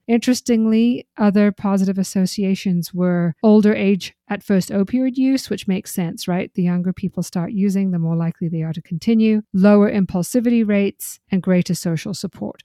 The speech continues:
And there was a negative association, um, as well, which is interesting, and I tweeted about this, and that is cocaine use is negatively associated with abstinence of five years.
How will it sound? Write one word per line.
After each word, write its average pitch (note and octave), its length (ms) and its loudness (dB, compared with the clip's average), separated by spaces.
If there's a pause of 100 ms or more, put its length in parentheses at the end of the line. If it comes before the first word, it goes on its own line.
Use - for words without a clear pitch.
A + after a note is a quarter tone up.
And G3+ 120 2
there G#3+ 100 6
was G#3 80 4
a G3 80 6
negative A3 500 4
association, F#3 1120 0
um, F3+ 240 0
as E3+ 160 -2
well, A3 300 2
which F#3 160 -2
is F3 100 -2
interesting, F#3 480 -2
and F3 100 0
I F3 80 0
tweeted G3+ 380 2
about F3+ 300 -2
this, F3 420 -4
and F#3 140 -2
that F#3+ 160 -2
is E3 100 -6
cocaine G#3+ 640 -2
use F3+ 320 0
is F#3+ 200 -4
negatively F#3 720 0
associated F3 760 -6
with F3 160 -8
abstinence F#3 600 -10
of - 120 -14
five G3+ 300 -10
years. - 340 -10